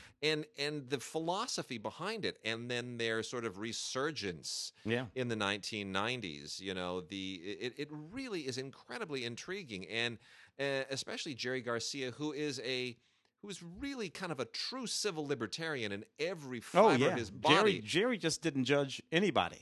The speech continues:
Speaker 1: Nobody,
Speaker 2: You
Speaker 1: man.
Speaker 2: know.
Speaker 1: And, and it gets down to a point where when they're, when suddenly it wasn't just Deadheads in their concerts, but it was, you know,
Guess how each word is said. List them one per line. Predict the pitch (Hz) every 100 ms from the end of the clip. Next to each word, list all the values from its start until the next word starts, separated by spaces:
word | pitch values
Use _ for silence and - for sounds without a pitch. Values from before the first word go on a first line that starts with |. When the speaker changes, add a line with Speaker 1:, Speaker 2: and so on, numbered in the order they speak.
| -
Speaker 1:
Nobody, | 160 175 233 277 202 110 87
Speaker 2:
You | 92
Speaker 1:
man. | 104 113
Speaker 2:
know. | 82
Speaker 1:
And, | 139 143
and | 147
it | 156
gets | - 214 -
down | 180
to | 160
a | 147
point | 151 156 139
where | 131 131
when | 123 131 127
they're, | 120 117
when | 117 127 117
suddenly | - 170 165 147
it | 127
wasn't | 113 135 135 113
just | 90
Deadheads | 85 139 151 113 92 90
in | 95
their | 90
concerts, | - 147 160 - 87 85
but | - 110
it | 95
was, | 104 92 90 - - -
you | -
know, | 110